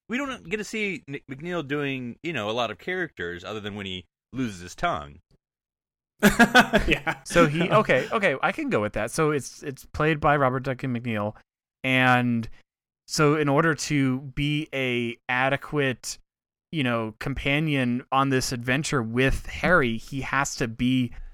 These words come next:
Speaker 3: semi self-aware, and so he starts to, so yeah, he starts off bubbly and, you know, comically like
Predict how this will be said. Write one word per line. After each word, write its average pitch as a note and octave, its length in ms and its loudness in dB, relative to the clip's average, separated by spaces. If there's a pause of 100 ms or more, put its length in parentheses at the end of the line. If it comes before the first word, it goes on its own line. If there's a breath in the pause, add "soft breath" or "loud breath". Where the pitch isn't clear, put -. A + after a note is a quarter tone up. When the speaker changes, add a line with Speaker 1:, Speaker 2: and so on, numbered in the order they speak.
(140)
Speaker 3:
semi C3+ 380 2
self-aware, C3 600 4
and A#2+ 80 0
so C3 160 -2
he D#3+ 240 -6
starts D3 400 2
to, C3 180 2 (300 loud breath)
so - 120 -2
yeah, G3+ 160 4
he D3+ 120 -2
starts F3 300 0
off D#3+ 200 2 (160)
bubbly C#3+ 640 6
and, A#2+ 280 2
you E3+ 100 -2
know, G2+ 300 -2 (640)
comically B2+ 840 0
like A2 200 -2